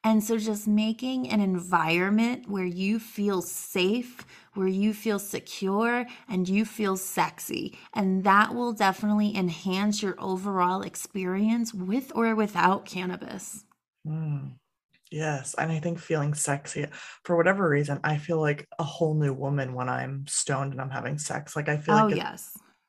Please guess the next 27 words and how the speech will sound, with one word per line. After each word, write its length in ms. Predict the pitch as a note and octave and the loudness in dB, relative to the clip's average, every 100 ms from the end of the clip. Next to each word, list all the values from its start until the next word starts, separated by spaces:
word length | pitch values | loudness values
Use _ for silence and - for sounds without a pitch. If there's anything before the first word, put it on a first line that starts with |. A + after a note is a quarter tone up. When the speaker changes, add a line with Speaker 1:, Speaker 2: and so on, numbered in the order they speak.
| _ _ _ - | _ _ _ 0
Speaker 2:
It's, 400 | F3+ - - - | 0 -2 -6 0
it's, 240 | F#3+ F#3+ - | 0 0 4
it 140 | G3+ A3 | 6 8
is 160 | C#4+ | 6
a 60 | G3+ | 4
mood. 440 | D#3 C#3+ F#2+ D#3+ | 6 4 4 2
You're 140 | F3 G3 | 4 4
so 360 | - - A3 | 2 4 4
right. 340 | G3 G3+ B3+ G3 | 6 4 6 6
It 180 | F3 | 4
is 200 | F#3 G3+ D4 | 2 2 6
Speaker 1:
And 160 | D#4 | 8
Speaker 2:
a 20 | |
Speaker 1:
you 60 | D#4+ | 8
know 140 | D#4+ | 8
what 140 | F4 F#4+ | 8 8
it 100 | D4+ | 6
is 320 | A3+ B3 - | 6 4 0
Speaker 2:
mood. 360 | G#4+ G4+ A3+ A#3 | -2 2 4 4
Speaker 1:
too? 200 | C#4 C#4+ | 4 2
It, 140 | C#4 A#3+ | 2 2
you're 160 | C4 | 2
also 480 | C4+ C#4+ D#4 E4+ E4 | 4 4 4 2 2
shown 760 | D4 - B3 A3 A3+ A3+ A3+ A3+ | 0 -2 0 4 6 6 2 2
when 240 | A#3 G#3+ | 2 4
using 300 | G#3+ G#3+ A3 | 4 2 -2
cannabis 680 | G#3+ G3 G3 G3+ A#3 A#3 | 0 -2 0 0 -2 -2